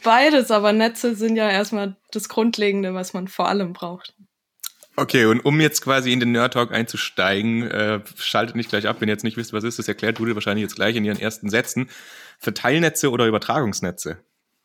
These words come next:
Speaker 1: Das finde ich auch schwer, da ein Oder mit dran zu setzen, da man auch da beides braucht. Ähm,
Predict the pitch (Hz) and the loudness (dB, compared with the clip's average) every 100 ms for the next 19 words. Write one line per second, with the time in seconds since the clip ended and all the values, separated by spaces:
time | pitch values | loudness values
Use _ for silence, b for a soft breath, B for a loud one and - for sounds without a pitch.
0 | _ - 170 - - 208 220 220 190 233 | _ -14 -14 -12 -8 -4 -2 0 2 2
1 | - 247 254 240 233 214 226 - 262 262 | 2 4 6 6 6 4 4 6 6 6
2 | 226 196 - 220 220 220 180 175 180 - | 6 2 0 2 2 0 -4 -6 -8 -4
3 | 190 196 190 190 190 208 233 - 226 226 | -4 -2 -2 0 2 2 2 4 4 6
4 | 220 214 226 - - 185 185 214 - _ | 4 4 0 -4 -2 -2 -2 -6 -14 _
5 | B B B B _ - 196 196 196 208 | B B B B _ -2 2 4 4 2
6 | 208 240 | 0 -4